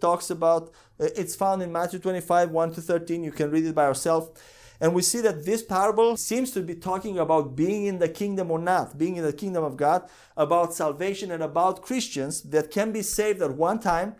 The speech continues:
and then lose their salvation, become unsaved later due to their lack of readiness or watchfulness.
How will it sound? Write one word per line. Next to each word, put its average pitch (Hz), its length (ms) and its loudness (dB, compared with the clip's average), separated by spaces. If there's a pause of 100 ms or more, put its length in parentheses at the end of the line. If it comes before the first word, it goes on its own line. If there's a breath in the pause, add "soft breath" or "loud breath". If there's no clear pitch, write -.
(280 soft breath)
and 165 160 0
then 180 240 4
lose 226 180 2
their 196 160 6
salvation, 170 380 0
become 202 260 2
unsaved 196 540 2
later 165 580 2 (540 soft breath)
due 196 220 -2
to 202 120 -6
their 170 160 4
lack 170 400 0
of 143 240 -2
readiness 165 540 4
or 147 140 0
watchfulness. 131 720 -2